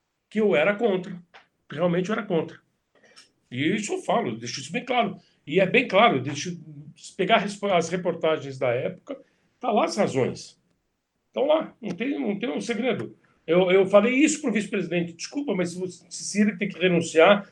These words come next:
se tem que empichar o presidente, tem que empichar a gestão como um todo. Não tem que... e o Profut já existia, não no Santos, não estava inserido no Santos, que foi aprovado posteriormente, mas já existia a lei do Profut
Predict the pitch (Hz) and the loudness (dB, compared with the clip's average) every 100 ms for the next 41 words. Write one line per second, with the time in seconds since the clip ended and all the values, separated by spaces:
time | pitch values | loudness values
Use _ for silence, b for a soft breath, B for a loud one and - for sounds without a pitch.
0 | - 175 170 202 185 - 143 175 170 160 | -12 -6 -2 0 -2 -4 0 2 4 2
1 | 165 202 - 208 202 180 - 190 208 B | 0 -2 -2 -4 -2 -4 2 4 4 B
2 | B B 156 175 170 208 214 247 277 - | B B 0 2 2 2 2 2 2 4
3 | 175 135 104 - _ _ 143 135 208 214 | 4 4 -2 -12 _ _ -2 0 0 0
4 | 185 - B B B - 240 214 - 247 | -6 -8 B B B -4 -2 4 4 4
5 | 208 269 247 208 151 117 120 165 240 240 | 2 4 4 0 2 2 4 6 6 8
6 | 247 - - 196 214 208 240 208 - b | 4 4 0 4 4 2 -4 -4 -6 b
7 | b 165 170 208 208 202 190 190 202 196 | b -2 2 4 2 2 -2 -2 0 0
8 | 175 - 196 202 - 202 185 180 185 175 | 0 0 0 0 -2 -2 2 0 0 -2
9 | 180 202 202 165 120 - _ _ - 131 | -4 0 0 2 -2 -6 _ _ -6 -2
10 | 131 180 185 202 - 190 214 185 220 208 | 4 4 2 -2 -2 0 4 4 2 2
11 | 202 - 156 180 - | -2 0 -2 -2 -6